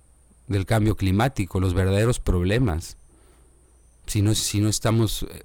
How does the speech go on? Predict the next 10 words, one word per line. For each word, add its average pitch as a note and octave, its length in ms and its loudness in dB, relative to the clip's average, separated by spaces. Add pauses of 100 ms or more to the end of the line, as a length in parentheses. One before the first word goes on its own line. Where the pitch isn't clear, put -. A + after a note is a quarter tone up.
(140)
eso, A#2 240 0
esto A#2+ 320 2
va C3+ 80 6
a C3+ 40 6
empezar, B2 680 2
o F#2 100 -8
sea, D#2+ 340 -6 (240)
el F2+ 240 -4
caos C#3 440 2
empieza. G2+ 640 -2